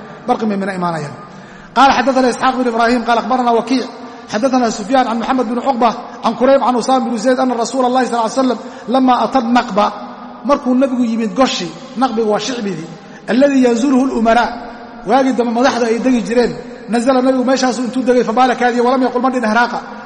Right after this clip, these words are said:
uma dacaa biwuduu'in weysuu Nabigu u yeedhay, fatawada waa weysaystay, wuduu'an weyse khafiifan fudud, faqultu waxaa, yaa Rasuula Allah, as-salaah,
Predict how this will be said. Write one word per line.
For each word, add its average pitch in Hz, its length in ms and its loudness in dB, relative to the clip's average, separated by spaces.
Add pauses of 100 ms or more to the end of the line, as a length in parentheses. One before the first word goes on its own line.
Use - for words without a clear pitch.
(120)
uma 262 180 2
dacaa 247 260 4
biwuduu'in 247 440 0
weysuu 240 240 0
Nabigu 262 220 -2
u 269 40 -2
yeedhay, 254 180 0
fatawada 233 340 0
waa 262 180 4
weysaystay, 180 320 -2 (280)
wuduu'an 247 340 2
weyse 240 200 2
khafiifan 233 380 0
fudud, 208 240 2 (320)
faqultu 247 320 0
waxaa, 226 200 2
yaa 220 160 2
Rasuula 220 320 0
Allah, 233 240 2 (300)
as-salaah, 208 420 2